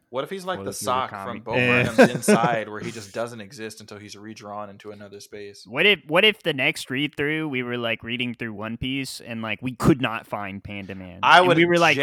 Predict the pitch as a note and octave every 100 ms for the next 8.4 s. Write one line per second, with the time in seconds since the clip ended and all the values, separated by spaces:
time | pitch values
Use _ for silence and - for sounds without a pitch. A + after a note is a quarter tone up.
0 | D#3+ F#3+ F3+ F#3 A3 F3+ F3 F3 E3 E3+
1 | E3 C#3+ C3 C3+ D#3 D#3+ E3 D#3+ B2+ C3+
2 | B2+ A#2 - - C#3+ C3+ C3+ B2 A#2+ C3+
3 | B2+ B2 B2+ B2+ B2 A2+ A2 A2 A2 A2
4 | G#2+ G#2+ D3 D#3 F3 D#3+ D#3 D3 C3+ C#3+
5 | C#3 B2+ C#3 C3 - - C3 A#2+ - B2
6 | B2+ C3 B2 A#2+ - A#2+ A2+ G#2+ - D#3
7 | D#3+ D#3+ D#3 E3 D#3+ D#3+ D#3+ C#3+ D3+ C#3+
8 | - D3+ D3+